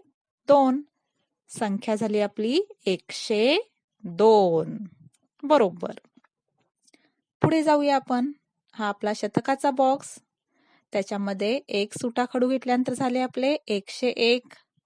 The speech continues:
आता दुसरा सुटा खडू घेऊया, झालेले आहेत एकशे दोन. आणि तिसरा सुटा खडू घेतल्या-, घेतल्यानंतर काय होतं पाहूया. शतकाच्या बॉक्समध्ये आपला एकच बॉक्स असल्यामुळे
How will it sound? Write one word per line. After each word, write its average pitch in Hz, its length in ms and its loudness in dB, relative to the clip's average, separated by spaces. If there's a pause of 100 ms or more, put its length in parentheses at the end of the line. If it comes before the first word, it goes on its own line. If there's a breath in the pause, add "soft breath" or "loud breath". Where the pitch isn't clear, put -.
(520 soft breath)
आता 214 180 -2
दुसरा 208 420 0
सुटा 294 400 0
खडू 285 140 0
घेऊया, 277 480 0 (440)
झालेले 214 320 -2
आहेत 220 280 -2
एकशे 196 440 -6
दोन. 220 420 0 (800 soft breath)
आणि 208 200 -6
तिसरा 214 520 0
सुटा 233 360 0
खडू 208 120 0
घेतल्या-, 202 320 -2 (100)
घेतल्यानंतर 220 720 0 (380)
काय 220 160 0
होतं 254 260 2
पाहूया. 262 460 2 (840)
शतकाच्या 233 600 -2
बॉक्समध्ये 240 460 -2
आपला 247 220 -2
एकच 240 360 -4
बॉक्स 254 260 0
असल्यामुळे 262 500 0